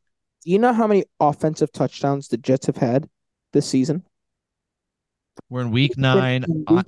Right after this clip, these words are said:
Speaker 2: I'm gonna
Speaker 1: nine.
Speaker 2: say eleven.
Speaker 1: Eleven. Um, I'll give the chat a little bit of chance to, uh, to respond here. Zach says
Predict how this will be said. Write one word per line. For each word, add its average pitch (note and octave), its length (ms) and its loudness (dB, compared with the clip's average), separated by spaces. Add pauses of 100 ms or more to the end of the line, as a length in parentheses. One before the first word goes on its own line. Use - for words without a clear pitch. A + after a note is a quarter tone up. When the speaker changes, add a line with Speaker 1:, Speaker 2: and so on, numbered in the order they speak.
Speaker 2:
I'm A#2+ 120 0
gonna D3+ 80 2
Speaker 1:
nine. D#3 80 2
Speaker 2:
say D3+ 340 2
eleven. A#2 680 -2 (840)
Speaker 1:
Eleven. D3+ 480 2 (260)
Um, E3 480 0 (160)
I'll E3+ 160 2
give G3+ 180 0
the G#3 80 0
chat G3 320 0
a F3 40 -4
little F#3+ 200 2
bit F#3+ 140 4
of F3+ 120 0
chance F#3+ 440 -8
to, F#3 380 4
uh, F3 340 4 (1400)
to G#3+ 100 2
respond G3 400 0
here. D#3 220 -2
Zach F#3+ 360 0
says F#3+ 420 -2